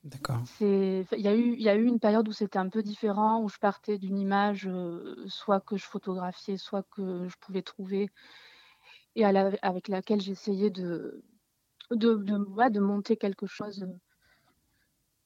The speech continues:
Speaker 2: qui, qui se détachait un peu de l'image. Mais là, dernièrement, euh, c'est, ça arrive assez régulièrement que je parte sans, sans trop savoir.
Speaker 1: Tu laisses une, une, une pulsion s'exprimer, euh, une pulsion créatrice.
Speaker 2: Ouais.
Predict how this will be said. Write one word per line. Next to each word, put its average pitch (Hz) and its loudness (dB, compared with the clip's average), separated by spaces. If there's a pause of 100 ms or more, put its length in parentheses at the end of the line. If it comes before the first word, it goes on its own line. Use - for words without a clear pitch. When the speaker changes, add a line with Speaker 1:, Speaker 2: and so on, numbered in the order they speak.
(480)
Speaker 2:
qui, - -14
qui 202 -4
se 190 -2
détachait 208 2
un 208 2
peu 214 0
de 196 -2
l'image. 226 2 (120)
Mais 208 2 (640)
là, 240 4
dernièrement, 226 4
euh, 214 0
c'est, 196 -6 (280)
ça 202 -2
arrive 202 -2
assez 196 -2
régulièrement 214 0
que 214 -4
je - -8
parte 220 0
sans, 190 -6
sans 202 -8
trop - -12
savoir. 185 -8 (100)
Speaker 1:
Tu - 0
laisses 143 8
une, 135 8
une, 139 6
une 139 10
pulsion 151 6
s'exprimer, 135 4
euh, 120 0 (160)
une 131 8
pulsion 139 6
créatrice. 131 4
Speaker 2:
Ouais. 226 6